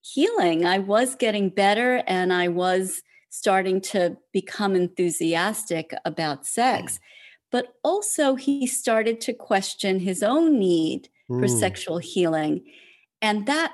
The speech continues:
Speaker 1: opened my eyes tremendously, not just to him, but to men and people of all genders who might be dealing with something, and the de-, the degree to which sexual healing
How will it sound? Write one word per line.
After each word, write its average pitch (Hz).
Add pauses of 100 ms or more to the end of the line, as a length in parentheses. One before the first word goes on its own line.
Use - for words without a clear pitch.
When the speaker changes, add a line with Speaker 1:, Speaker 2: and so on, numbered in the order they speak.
Speaker 1:
opened 233
my 196
eyes 180
tremendously, 185
not 214
just 214
to 180
him, 240
but 208 (140)
to 185
men 190 (580)
and 190
people 208
of 185
all 180
genders 214 (400)
who 220
might 190
be 185
dealing 214
with 220
something, 220
and 190
the 202
de-, 180 (580)
the 220
degree 247
to 302
which 226
sexual 226
healing 226